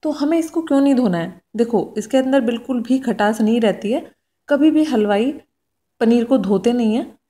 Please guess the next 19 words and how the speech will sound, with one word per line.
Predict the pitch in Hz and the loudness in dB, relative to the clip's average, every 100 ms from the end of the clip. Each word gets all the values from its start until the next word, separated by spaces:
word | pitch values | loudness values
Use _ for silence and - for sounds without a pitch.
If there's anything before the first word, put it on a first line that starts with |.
| _ - - | _ -20 -6
और | 311 311 | -6 -4
अगर | 302 359 | 0 2
आप | 349 330 330 | 2 2 2
नींबू | 320 247 247 277 | 2 2 2 0
इस्तेमाल | - 269 262 262 | 0 0 2 2
कर | 262 | 2
रहे | 247 | 2
हो | 247 | 2
तो | |
आप | 233 254 | 0 0
इसको | 254 277 | -2 -2
कितना | 277 - 233 247 | -4 -2 0 2
भी | 285 | 2
धो | 269 220 | 2 2
लो, | 247 269 | 2 0
कितना | 240 233 226 | -2 -2 0
भी | 247 | 0
नहला | 233 208 208 | 2 2 2
लो, | 220 320 | 0 -2